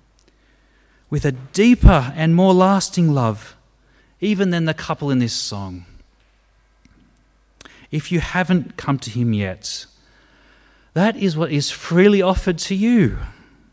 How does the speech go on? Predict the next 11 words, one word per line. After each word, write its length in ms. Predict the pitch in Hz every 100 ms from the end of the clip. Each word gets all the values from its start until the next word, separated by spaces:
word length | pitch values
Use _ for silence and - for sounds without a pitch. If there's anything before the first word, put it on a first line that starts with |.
| _ _ _ -
A 80 | 143
fresh 340 | - 202 185
start, 500 | - - 190 175 107 - - - _ _ _ _ _ _ _ -
a 80 |
relationship 680 | 156 170 185 190 185 - 151
with 140 | 139
the 60 | -
King 320 | - - 214
of 100 | 196
the 80 | 180
universe, 1040 | 160 185 214 160 113 104 92 - - -